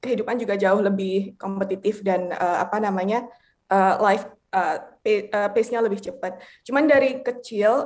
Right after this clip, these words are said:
itu memang saya merasa bahwa, apa ya, saya cuman pengen bermanfaat aja.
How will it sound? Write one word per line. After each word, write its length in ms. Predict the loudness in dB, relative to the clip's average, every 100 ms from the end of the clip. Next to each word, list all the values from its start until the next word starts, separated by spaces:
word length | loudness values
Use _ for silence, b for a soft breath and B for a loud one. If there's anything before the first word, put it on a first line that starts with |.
| -6
itu 240 | -6 -2
memang 560 | 0 0 0 -2 -6 -14 _
saya 320 | -12 -4 0 2
merasa 400 | 0 0 -2 0
bahwa, 400 | 0 0 -2 b b _ _ _
apa 200 | -6 -2
ya, 140 | 0 0
saya 220 | 0 -2
cuman 320 | -2 -4 -2
pengen 240 | -2 -2 -2
bermanfaat 560 | -4 -6 -8 -8 -6
aja. 320 | -6 -4 -6